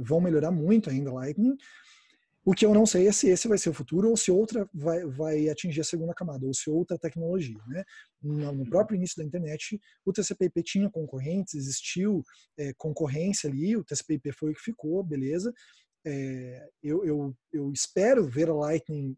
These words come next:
Speaker 1: melhorar bastante, eu tenho feito alguns testes, é, e eu não sei ainda se é o modelo que vai ficar. Eu espero que testem outros modelos pra que a gente tenha opções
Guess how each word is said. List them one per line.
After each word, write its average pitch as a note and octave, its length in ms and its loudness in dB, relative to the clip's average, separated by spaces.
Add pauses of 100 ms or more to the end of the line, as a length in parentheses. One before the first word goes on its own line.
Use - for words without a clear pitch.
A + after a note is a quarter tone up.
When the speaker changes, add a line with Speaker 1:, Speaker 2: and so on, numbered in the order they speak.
(120)
Speaker 1:
melhorar D3+ 440 0
bastante, D#3 580 -4
eu D3+ 80 -2
tenho D#3 400 -4 (400)
feito D#3+ 300 4
alguns C#3+ 260 -2
testes, F#3 640 -2 (560)
é, C3 680 -4
e D3 240 -2
eu E3+ 140 8
não G#3 180 6
sei G3 300 2
ainda F3 220 0
se - 160 0
é - 20 4
o F3+ 60 4
modelo D#3+ 340 6
que - 80 -10
vai F3+ 100 2
ficar. F#3+ 480 -4
Eu F3+ 80 4
espero F#3+ 280 2
que - 80 -6
testem F#3 340 0
outros A3 320 2
modelos E3+ 540 0 (160)
pra D#3+ 100 -2
que D3+ 80 -4
a - 20 -2
gente D#3+ 160 -6
tenha G3 220 4
opções F#3 580 -4